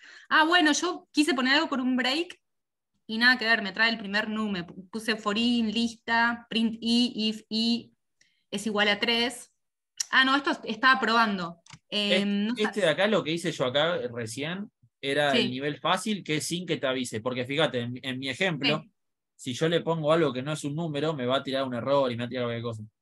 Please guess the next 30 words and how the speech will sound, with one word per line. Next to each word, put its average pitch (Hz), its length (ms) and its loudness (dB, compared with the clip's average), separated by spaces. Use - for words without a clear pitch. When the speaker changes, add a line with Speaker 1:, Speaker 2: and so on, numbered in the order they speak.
Speaker 2:
Le 120 160 -6
pongo 139 140 -4
una 123 180 -2
T, 127 240 -4
T, 110 240 -10
ahí. 107 200 -12
Speaker 1:
Claro, 277 200 2
a 240 60 4
mí 302 80 4
no 381 80 2
me 320 80 2
traía 277 360 4
error, 214 200 2
me 214 140 -4
traía 247 220 2
Speaker 2:
O - 20 0
sea, 269 80 4
el 247 60 6
Speaker 1:
todo. 214 200 2
Speaker 2:
float 139 120 -2
no, 139 180 -2
no 143 180 0
puedo 151 160 2
transformar 131 340 -2
en 123 80 -6
un 113 60 -6
float, 123 460 0
está 113 200 -10
mal, 113 300 -6
¿no? 117 180 -12